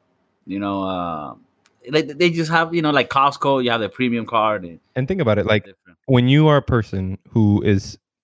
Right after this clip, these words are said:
Speaker 2: a pedophile or doing child trafficking, right? You have,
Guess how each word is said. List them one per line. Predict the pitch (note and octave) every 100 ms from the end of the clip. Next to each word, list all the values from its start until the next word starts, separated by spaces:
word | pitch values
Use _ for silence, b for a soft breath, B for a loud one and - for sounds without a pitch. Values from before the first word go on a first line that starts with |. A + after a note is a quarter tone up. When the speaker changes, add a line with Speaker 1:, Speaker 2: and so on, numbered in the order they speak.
| _ G#2
Speaker 2:
a |
pedophile | B2 A2 - G2 G2
or | G2+ G2 F#2+
doing | A#2 A#2 G#2+ G#2+
child | - G2
trafficking, | - F#2 F#2+ F#2 F#2+
right? | G#2 B2 _ B B B B B B B
You | A#2
have, | A#2 A#2+ A#2